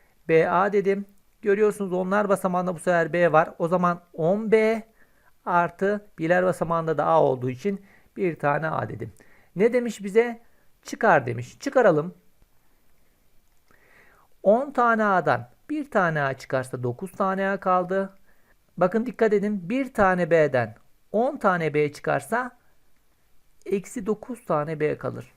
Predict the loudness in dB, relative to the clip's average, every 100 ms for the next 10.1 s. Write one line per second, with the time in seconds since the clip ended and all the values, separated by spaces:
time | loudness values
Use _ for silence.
0 | _ _ _ _ _ _ _ _ _ -8
1 | -8 -10 -12 -8 -4 4 6 6 2 0
2 | -2 -8 -8 -10 -12 -14 _ -2 2 2
3 | 4 4 4 0 0 -2 -2 -4 -2 -6
4 | 0 2 2 0 -4 -4 -4 -6 -6 -8
5 | 0 0 2 0 -2 -4 -2 0 0 -2
6 | -2 -2 -2 -10 _ 0 0 2 4 4
7 | 4 0 -2 0 0 0 -2 0 2 2
8 | -2 -4 0 0 0 -4 -6 -2 -2 0
9 | 2 2 0 -2 -2 -4 -2 -2 0 0
10 | -2